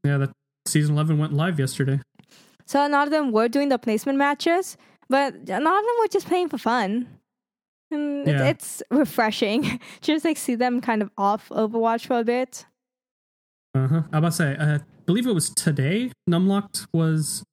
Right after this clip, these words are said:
Speaker 1: streaming his placements, and he's, he titled it saying he was going ten and oh in his placements as long as you ignore any losses or ties that
Speaker 2: <laughs>
Speaker 1: occur. <laughs>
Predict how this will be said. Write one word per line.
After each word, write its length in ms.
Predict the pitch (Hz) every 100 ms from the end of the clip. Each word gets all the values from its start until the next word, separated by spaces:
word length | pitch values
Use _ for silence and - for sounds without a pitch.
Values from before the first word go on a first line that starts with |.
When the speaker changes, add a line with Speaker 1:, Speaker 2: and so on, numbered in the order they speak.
| -
Speaker 1:
streaming 340 | - 175 156
his 140 | 151
placements, 640 | - 185 185 214 214 - - _ _ _ _ _ -
and 120 | 135
he's, 400 | 147 - - -
he 380 | 156 151 147 139
titled 300 | - 156 151
it 160 | 156 -
saying 220 | - 151 139
he 80 |
was 100 | 151 143
going 260 | 156 139 -
ten 220 | - 160
and 100 | 151
oh 320 | 139 160 180 - _
in 60 | 147
his 100 | 139
placements 640 | - 156 - 190 185 - -
as 140 | 135
long 160 | 143 151
as 140 | 139
you 80 | 156
ignore 360 | 139 139 139 139
any 180 | 139 139
losses 400 | 120 127 - 143
or 80 |
ties 500 | 123 - 120 160 190 - _ _ -
that 140 | 311
Speaker 2:
<laughs> 60 | 285
Speaker 1:
occur. 400 | 269 143 226 -
<laughs> 1800 | 214 - - - - 392 - - - - - - - - 208 226 - 233